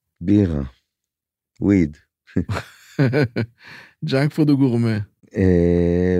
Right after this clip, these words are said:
Speaker 1: באמצע. משהו פשוט שהוא, אה,
Speaker 2: פשוט
Speaker 1: אה,
Speaker 2: וטוב.
Speaker 1: כן.
Speaker 2: רומא או פריז?
Speaker 1: ניו יורק.
Speaker 2: אוקיי. קר או חם?
Speaker 1: קר.
Speaker 2: מטרה או דרך?
Speaker 1: דרך.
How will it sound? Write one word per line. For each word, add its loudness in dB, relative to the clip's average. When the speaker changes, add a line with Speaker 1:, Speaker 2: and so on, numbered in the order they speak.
Speaker 1:
באמצע. -4
משהו -4
פשוט -2
שהוא, -4
אה, 0
Speaker 2:
פשוט -2
Speaker 1:
אה, 0
Speaker 2:
וטוב. 0
Speaker 1:
כן. -2
Speaker 2:
רומא 0
או 0
פריז? -2
Speaker 1:
ניו -2
יורק. -4
Speaker 2:
אוקיי. 0
קר -2
או 0
חם? -6
Speaker 1:
קר. -2
Speaker 2:
מטרה -4
או 2
דרך? -4
Speaker 1:
דרך. -2